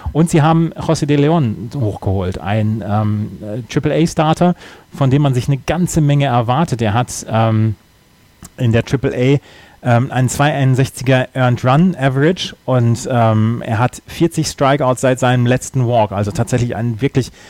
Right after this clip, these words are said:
ein Pitcher, der, der gute Kontrolle über seine Pitches hat. Und er wäre der fünfzehnte Starter, der, der Starting Pitcher, der von den Dodgers genutzt wird in dieser Saison. Und letztes Jahr haben sie insgesamt sechzehn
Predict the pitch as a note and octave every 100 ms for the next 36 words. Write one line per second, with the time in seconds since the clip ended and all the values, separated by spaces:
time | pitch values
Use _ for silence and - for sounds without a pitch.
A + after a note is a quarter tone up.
0 | - - A#2 - - C#3+ B2 B2 A#2 A#2+
1 | A#2+ A#2 A#2 - D3+ C#3 B2+ - C#3 A2
2 | G#2 G#2 G2+ A2 - G#2 - E3 - -
3 | - - A#2+ B2 B2+ A2 A#2+ D3 C#3 B2
4 | A#2+ D3 - B2 A#2 - A#2+ B2+ C3 B2
5 | G#2+ A#2+ A#2 A2 A2 - C3 B2+ A#2 C3+
6 | B2+ A#2 A2+ B2 A#2 A2 A2 A2+ G#2+ -
7 | - - - A#2 C3+ - - C3+ C3+ B2
8 | A#2 B2 A#2 A2+ B2 B2+ - A2+ G#2+ F#2+
9 | A2+ A#2+ C3+ B2+ A2 A2+ A#2+ - A2+ G#2+
10 | G2+ B2+ - D3 C#3